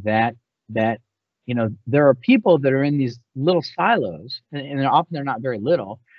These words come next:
um, called the company they work for. And what the input they get are the people around them, and occasionally a voice from the wilderness will show up and say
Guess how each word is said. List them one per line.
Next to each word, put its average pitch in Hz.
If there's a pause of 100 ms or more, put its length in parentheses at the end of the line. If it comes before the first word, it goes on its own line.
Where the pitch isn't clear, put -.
(180)
um, 117 (120)
called 127
the 127
company 175
they 90
work 69 (100)
for. - (320)
And 135 (360)
what 139 (140)
the 127
input 233
they 160
get 175
are 117
the 110
people 190
around 135
them, 107 (120)
and 127
occasionally 127 (280)
a 113
voice 120
from 170
the 151
wilderness 151
will 110
show 113
up 117
and 110
say 123